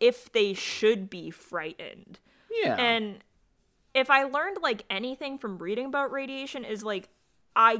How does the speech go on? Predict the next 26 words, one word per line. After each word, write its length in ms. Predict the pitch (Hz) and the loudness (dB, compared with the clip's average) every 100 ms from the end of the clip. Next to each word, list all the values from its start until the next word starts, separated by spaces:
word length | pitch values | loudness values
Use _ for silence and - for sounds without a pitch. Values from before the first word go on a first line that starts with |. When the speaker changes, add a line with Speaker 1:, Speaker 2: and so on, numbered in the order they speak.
| 175 | -4
Speaker 1:
get 240 | - 214 - | -6 -4 -4
the 80 | 262 | -8
feeling 360 | 254 254 254 | -4 -4 -4
of 180 | 226 185 | -6 -8
wanting 340 | 160 175 190 190 | -6 -4 -4 -6
to 100 | - | -8
understand 520 | 190 170 - 139 170 | -8 -10 -12 -14 -12
something 400 | 202 214 220 214 | -10 -8 -8 -6
that, 160 | 202 - | -6 -4
like, 220 | 180 175 202 | -6 -6 -6
evades 640 | 180 165 165 165 175 180 | -8 -8 -10 -8 -8 -8
every 360 | - 185 180 170 | -8 -8 -8 -8
sense. 640 | 175 170 170 277 - - - _ _ _ - | -8 -10 -10 -12 -10 -10 -12 _ _ _ -2
And 420 | 220 208 196 190 _ _ | 2 2 0 -6 _ _
it 100 | 226 | 0
was 160 | 226 226 | 0 0
like 180 | 233 208 | -2 0
this 160 | 208 | -4
party 460 | - - 226 233 233 | -4 -4 -2 0 -2
at 100 | 214 | -4
the 120 | 208 233 | -6 -4
end 200 | 208 208 | -2 -2
of 100 | 180 | -4
the 80 | 185 | -6
world 520 | 180 196 202 196 - | -2 0 0 -2 -4
continued, 1000 | 208 185 - 233 226 214 196 185 180 | -6 -6 -6 -4 -4 -4 -4 -6 -8